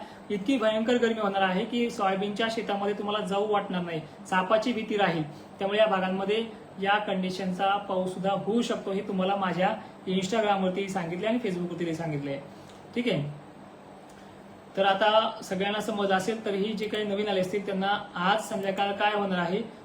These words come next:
आणि ज्या बाबतीत सांगितले त्या बाबतीत देखील तुम्हाला प्रश्न केलेला आहे. लातूर जिल्ह्याचा केज, धारूर, नंदुरबार, शहा-, नंदूर,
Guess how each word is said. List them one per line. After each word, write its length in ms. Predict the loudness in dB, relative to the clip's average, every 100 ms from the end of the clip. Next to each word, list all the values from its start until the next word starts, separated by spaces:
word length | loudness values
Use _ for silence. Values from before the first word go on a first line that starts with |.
| -8
आणि 200 | -4 -2
ज्या 260 | 0 0 2
बाबतीत 260 | 0 -2
सांगितले 400 | -4 -2 -2 -2
त्या 120 | 0
बाबतीत 260 | 0 -2 -2
देखील 200 | -2 -2
तुम्हाला 220 | -2 -2
प्रश्न 260 | -2 -4 -4
केलेला 280 | -2 0 -2
आहे. 180 | -4 -10 -14 -18 -18 -2
लातूर 280 | 2 4 2
जिल्ह्याचा 360 | 0 0 2 0
केज, 340 | 2 2 2
धारूर, 240 | 2 2
नंदुरबार, 400 | -2 -2 0 0 0
शहा-, 460 | -2 0 -2 -2
नंदूर, 300 | -2 0 0